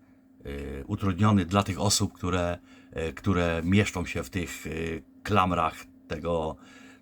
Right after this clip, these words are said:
tych, y, osób, które mają wziąć udział w tych ćwiczeniach. Y, tak.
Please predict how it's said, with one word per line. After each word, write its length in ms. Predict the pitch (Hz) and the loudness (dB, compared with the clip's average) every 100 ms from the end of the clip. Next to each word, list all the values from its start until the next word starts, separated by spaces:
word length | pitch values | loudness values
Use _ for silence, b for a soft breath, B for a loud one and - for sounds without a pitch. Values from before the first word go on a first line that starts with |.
| - | -4
tych, 360 | 85 80 - | -4 -4 -6
y, 560 | 76 76 82 - 67 - | -8 -8 -10 -10 -8 -6
osób, 340 | - 104 - - | 0 2 2 -2
które 240 | 90 85 | -2 0
mają 280 | 85 85 87 | 2 2 0
wziąć 300 | 82 85 - | -2 -4 -2
udział 340 | 110 87 76 | 0 0 -2
w 80 | 67 | -6
tych 160 | 87 - | -10 -6
ćwiczeniach. 600 | - 98 - 71 60 - - B B B B B B B B B - - - | -4 -2 -4 -6 -8 -16 -20 B B B B B B B B B -20 -16 -8
Y, 720 | 71 69 69 69 71 71 71 | -6 -4 -4 -6 -8 -10 -8
tak. 340 | - 62 - | -6 -6 -8